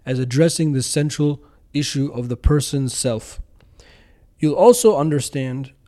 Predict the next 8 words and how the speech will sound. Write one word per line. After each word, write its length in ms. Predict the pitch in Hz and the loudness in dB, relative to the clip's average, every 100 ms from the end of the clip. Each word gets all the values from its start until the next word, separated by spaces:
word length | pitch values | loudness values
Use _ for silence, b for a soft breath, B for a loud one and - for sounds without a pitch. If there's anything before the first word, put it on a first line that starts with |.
| _ | _
that 380 | 135 127 120 - | -6 -6 -6 -4
many 300 | 147 175 202 | 2 4 4
of 120 | 196 | 2
our 120 | 180 175 | 2 0
problems, 840 | 170 165 160 170 170 156 - - _ _ _ _ _ _ | 0 -2 0 -2 -2 -4 -8 -12 _ _ _ _ _ _
y-, 200 | 131 117 101 | -12 -10 -6
you 140 | 127 | -6
know, 260 | 113 101 | -6 -10